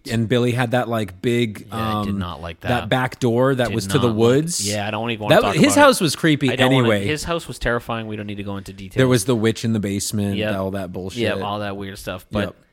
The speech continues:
Speaker 2: His house was sc-, scary as shit.
Speaker 1: His house was scary.
Speaker 2: Uh,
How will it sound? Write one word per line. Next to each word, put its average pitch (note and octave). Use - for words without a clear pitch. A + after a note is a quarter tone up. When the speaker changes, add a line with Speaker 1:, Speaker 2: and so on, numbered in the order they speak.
Speaker 2:
His C3+
house D3
was C#3
sc-, -
scary A#2
as G2
shit. -
Speaker 1:
His C#3+
house E3
was A#2
scary. F2
Speaker 2:
Uh, A2+